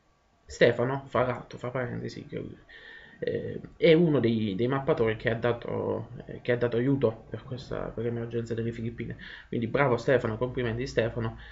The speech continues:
perché sei molto attivo nella comunità e appunto, eh, hai dato una mano anche in questo caso. Ehm, vediamo un po'. Ah, ehm, rilascio della settimana,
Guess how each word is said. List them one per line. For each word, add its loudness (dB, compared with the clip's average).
perché 4
sei 0
molto 0
attivo 0
nella -4
comunità -4
e -6
appunto, -14
eh, -12
hai 4
dato 0
una 0
mano 0
anche -2
in -2
questo -2
caso. -6
Ehm, 0
vediamo -4
un -4
po'. 0
Ah, -2
ehm, 0
rilascio 4
della -4
settimana, -4